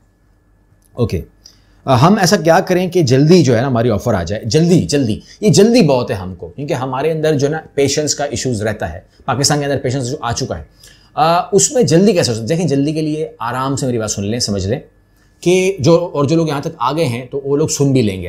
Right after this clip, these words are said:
अब सुन लो, अब यहाँ तक आ गए तो, कि दुनिया भर में दो चीज़ें दिमाग में रखिएगा।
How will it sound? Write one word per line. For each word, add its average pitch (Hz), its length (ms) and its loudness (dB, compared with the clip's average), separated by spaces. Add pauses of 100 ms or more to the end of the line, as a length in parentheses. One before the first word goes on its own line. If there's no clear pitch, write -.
(140)
अब 160 80 0
सुन 180 220 4
लो, 135 60 6
अब 139 180 0
यहाँ 135 140 2
तक 127 80 -2
आ 107 80 -2
गए 98 160 -8
तो, 95 80 -16 (1040)
कि 202 440 2 (320)
दुनिया 170 400 2
भर 147 220 0
में 156 320 -2
दो 170 260 6
चीज़ें 165 220 0
दिमाग 113 220 -4
में 101 120 -8
रखिएगा। 85 400 -12